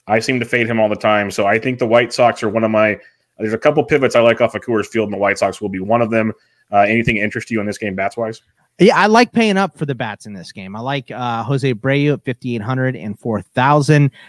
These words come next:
Speaker 2: Uh, you know, he, he has a couple homers. His two hits against Heaney are both bombs. So, uh, you know, I think that could be a pretty good one.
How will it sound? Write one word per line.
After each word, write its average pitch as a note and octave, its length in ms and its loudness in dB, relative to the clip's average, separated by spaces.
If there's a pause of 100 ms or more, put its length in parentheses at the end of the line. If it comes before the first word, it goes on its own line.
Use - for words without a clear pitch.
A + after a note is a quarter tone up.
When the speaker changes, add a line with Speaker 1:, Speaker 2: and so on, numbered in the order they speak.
(120)
Speaker 2:
Uh, G#2+ 280 2
you A2+ 100 2
know, G#2 220 0
he, A#2+ 320 -4
he B2 240 -2
has A#2 400 0
a - 80 -8
couple B2+ 320 0
homers. B2+ 440 4
His A#2+ 140 0
two C#3 200 4
hits C3+ 280 -2
against B2 460 -4
Heaney C3 260 0
are G#2 140 -6
both A2+ 400 -8
bombs. B2 420 -6 (300)
So, G#2 380 2
uh, G2+ 340 0
you G#2+ 160 0
know, F#2 320 0
I G#2 240 0
think - 380 -2
that A2 200 0
could A2+ 100 -2
be A2 120 4
a G#2+ 40 4
pretty A2+ 200 2
good A#2 200 4
one. A#2 260 4